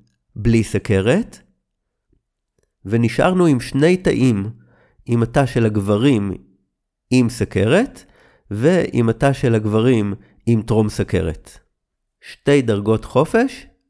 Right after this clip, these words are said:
בטבלה של שניים על שלוש. אם יש לנו טבלה של שניים על שניים, רק מין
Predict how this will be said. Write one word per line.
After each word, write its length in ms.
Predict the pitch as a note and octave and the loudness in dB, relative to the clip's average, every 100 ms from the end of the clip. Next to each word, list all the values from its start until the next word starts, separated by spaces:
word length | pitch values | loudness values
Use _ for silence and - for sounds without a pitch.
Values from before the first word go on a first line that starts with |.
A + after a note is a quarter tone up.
| - | -8
בטבלה 500 | A2 G#2+ A#2 D#3 G#3+ | -6 -2 0 2 0
של 260 | - E3+ E3 | 0 -2 0
שניים 320 | C#3+ C3+ C3+ | 0 2 2
על 60 | |
שלוש. 440 | C3+ C3 A#2+ A2+ - _ _ _ _ _ _ _ _ _ _ _ _ _ _ - | 0 0 0 -2 -12 _ _ _ _ _ _ _ _ _ _ _ _ _ _ 0
אם 220 | D3+ C3+ B2+ | 2 4 4
יש 260 | B2 - | 2 2
לנו 200 | C3+ A#2 | 0 0
טבלה 280 | - A2 A#2+ | 0 2 0
של 140 | - | 0
שניים 400 | A2+ - A#2+ A#2 | -4 0 2 4
על 80 | G#2 | 2
שניים, 500 | F#2+ G#2 G#2+ C#3+ F3+ - | -2 0 0 0 -2 -2
רק 340 | A#2+ D3+ - | 0 0 -2
מין 460 | B2 C#3 C3+ G2+ | 0 4 4 0